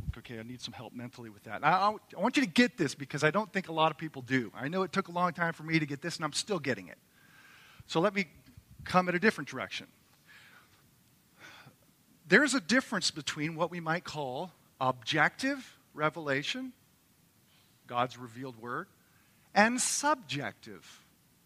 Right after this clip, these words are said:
revelation. Objective, subjective. Objective revelation, or the objective word of God, is what we hold in our hands and we bring to church, or you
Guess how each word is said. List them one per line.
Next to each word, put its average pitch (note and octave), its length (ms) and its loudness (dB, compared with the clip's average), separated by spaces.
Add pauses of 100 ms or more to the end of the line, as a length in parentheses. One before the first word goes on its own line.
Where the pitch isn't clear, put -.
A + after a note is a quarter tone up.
(760)
revelation. G2 640 -12 (1400)
Objective, D#3 840 -4 (640)
subjective. - 720 -8 (1600)
Objective F#3+ 1040 4
revelation, C#3 580 -2
or E3 80 -6
the D3 140 -8
objective D3 460 0
word D#3 120 -4
of A2 100 -8
God, D3 200 4
is D#3+ 100 -4
what F3 80 -6
we D#3+ 80 -8
hold E3+ 180 -6
in F#3 60 0
our G3+ 80 2
hands F3+ 420 2
and C#3+ 80 -8
we C3+ 80 -6
bring D#3 300 -6
to C#3+ 80 -12
church, D3+ 520 0
or C3 120 -8
you C3 260 -8